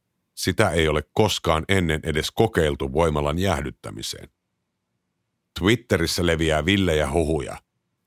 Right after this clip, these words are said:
Ne kertovat, että kolmosreaktorikin on vaarassa räjähtää. Suojakuoressa on repeämä. Väitetään, että myös muissa ydinvoimaloissa on havaittu säteilyä. Paniikki iskee. Pysähdymme kahville.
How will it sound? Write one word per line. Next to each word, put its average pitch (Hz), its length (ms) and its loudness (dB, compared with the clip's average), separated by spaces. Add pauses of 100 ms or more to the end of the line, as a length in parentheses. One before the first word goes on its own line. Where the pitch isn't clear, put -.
Ne 101 160 4
kertovat, 95 560 2
että 87 220 0
kolmosreaktorikin 90 1300 2
on 107 300 2
vaarassa 82 420 2
räjähtää. 71 640 -2 (720)
Suojakuoressa 87 920 2
on 95 180 2
repeämä. 73 680 -2 (1080)
Väitetään, 87 640 2 (380)
että - 180 0
myös 98 240 2
muissa 110 420 2
ydinvoimaloissa 82 800 2
on 92 140 0
havaittu 90 440 0
säteilyä. 65 720 -6 (1000)
Paniikki 78 560 0
iskee. - 580 -4 (440)
Pysähdymme 82 500 0
kahville. 64 640 -4